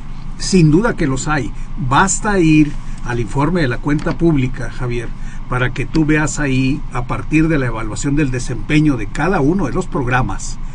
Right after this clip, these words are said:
del sector social, cuáles está, eh, cuáles han dado resultados, cuáles han cumplido sus metas,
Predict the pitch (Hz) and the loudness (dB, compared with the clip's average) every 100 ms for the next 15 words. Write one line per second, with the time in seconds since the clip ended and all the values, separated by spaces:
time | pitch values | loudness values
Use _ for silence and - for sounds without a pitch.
0 | - - - 110 - 107 - 151 147 131 | -6 -6 -6 -6 -4 -6 -4 -4 -2 -2
1 | 147 117 123 - - - - 160 254 240 | 0 0 -2 -4 -6 -6 -2 0 0 0
2 | 170 - - 185 - - - 160 - 170 | -2 -2 -4 -4 -6 -6 -4 -4 -2 0
3 | 214 233 - 185 196 202 190 156 107 - | 0 0 0 2 2 2 2 0 -2 -4
4 | - - 139 147 190 202 147 117 127 139 | -6 -4 0 2 4 2 0 -2 0 0
5 | 143 127 139 175 160 - 160 180 165 165 | 0 -2 -2 0 -2 -2 -2 0 0 0
6 | 175 135 160 160 160 - 113 131 160 - | 0 0 2 2 0 -2 -2 -2 -2 -4
7 | - | -6